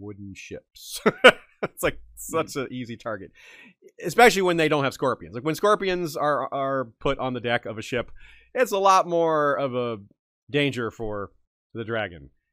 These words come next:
Speaker 1: But this is,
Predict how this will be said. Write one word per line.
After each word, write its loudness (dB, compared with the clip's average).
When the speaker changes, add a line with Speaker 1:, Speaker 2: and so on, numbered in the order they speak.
Speaker 1:
But 0
this -4
is, -10